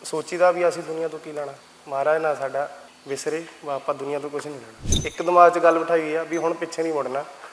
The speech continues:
ਜਦ ਮਹਾਰਾਜ ਨੂੰ ਸੀਸ ਭੇਟ ਕਰ ਹੀ ਦਿੱਤਾ, ਜਾਂ ਹੁਣ ਕੁਰਬਾਨੀ ਹੋਊ, ਪਰ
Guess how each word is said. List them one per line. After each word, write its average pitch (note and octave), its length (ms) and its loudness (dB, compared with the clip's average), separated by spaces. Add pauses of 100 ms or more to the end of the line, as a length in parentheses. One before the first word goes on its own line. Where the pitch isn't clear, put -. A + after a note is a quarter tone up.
(240)
ਜਦ C#3+ 160 2
ਮਹਾਰਾਜ D3+ 340 2
ਨੂੰ D#3+ 80 -2
ਸੀਸ C#3+ 280 -8
ਭੇਟ D3 180 -2
ਕਰ C#3 200 -2
ਹੀ C#3+ 80 -4
ਦਿੱਤਾ, C#3+ 340 -8 (260)
ਜਾਂ F3 200 12
ਹੁਣ G3+ 140 8
ਕੁਰਬਾਨੀ E3+ 460 6
ਹੋਊ, F3+ 160 2 (280)
ਪਰ E3 220 4